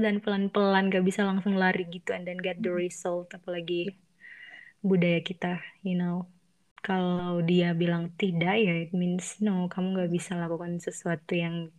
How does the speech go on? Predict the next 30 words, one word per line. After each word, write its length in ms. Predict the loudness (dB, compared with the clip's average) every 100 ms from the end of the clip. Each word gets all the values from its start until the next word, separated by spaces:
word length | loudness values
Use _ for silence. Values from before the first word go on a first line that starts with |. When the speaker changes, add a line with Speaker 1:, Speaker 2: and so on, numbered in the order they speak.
| -16 -14 -14 -16 -20 _ 6
Speaker 1:
out 200 | 8 8
of 100 | 4 -4 -8 -4
her 120 | -4
consent. 560 | -4 -8 -8 -8 -8 -8 -10 -8 -6 4
I 140 | 6
hope 300 | 6 4 0 -16 -20 _ 0
people 280 | 2 2 4 4
would 180 | 2 -4 -16 -16 -20 _ _ _ _ _ -20 -20 -20 _ -20 -20 _ _ -6
Speaker 2:
Iya. 180 | -6 -4
Speaker 1:
try 240 | 2 4 4 4
to 60 | 4 4 2
understand 640 | 2 2 0 -2 -4 -2 -4
that, 160 | -8 -14 _ -20 _
gitu 220 | -4 -2 -4
kan. 240 | -2 -2 -2
Speaker 2:
Iya, 100 | -2
Kak, 100 | -4 -2
kalau 180 | -2 0
yang 140 | -4 -6
kayak 220 | -6 -4
hubungan, 340 | -4 -2 -2 -4 -6
ada 160 | -6 -4 -4
hubungan 300 | -2 -2 -2
seperti 320 | -4 -8 -6 -4
itu, 100 | -4
pacaran 480 | -4 -6 -6 -4 -4
misalnya, 500 | -4 -4 -6 -4 -4 -6 -18 -20 -20 -20 _ _ -2
seolah-olah 420 | 0 4 6 8
itu 80 | 6 4
ketika 260 | 6 6